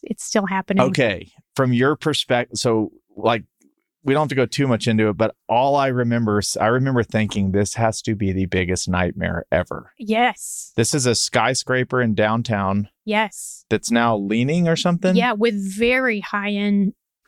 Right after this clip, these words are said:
Speaker 1: residences, like, some of the most expensive units that were sold in
Speaker 2: And
Speaker 1: the
Speaker 2: is the whole
Speaker 1: city.
Speaker 2: building vacant now?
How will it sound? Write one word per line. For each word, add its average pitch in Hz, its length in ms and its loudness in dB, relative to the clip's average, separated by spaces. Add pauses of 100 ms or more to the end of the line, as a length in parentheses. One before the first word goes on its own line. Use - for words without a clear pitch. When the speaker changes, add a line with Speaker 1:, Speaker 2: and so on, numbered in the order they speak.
(180)
Speaker 1:
residences, 208 880 -4 (180)
like, - 160 0
some 247 240 2
of 202 140 -2
the 220 100 -2
most 214 300 -2
expensive 202 600 -4
units 202 460 -4
that 254 140 -4
were 240 100 -2
sold 226 340 -4
in - 60 2
Speaker 2:
And - 80 2
Speaker 1:
the 120 40 2
Speaker 2:
is 110 100 0
the 120 100 2
whole 135 140 2
Speaker 1:
city. 151 80 -2
Speaker 2:
building 131 280 0
vacant 104 360 -2
now? 147 320 -4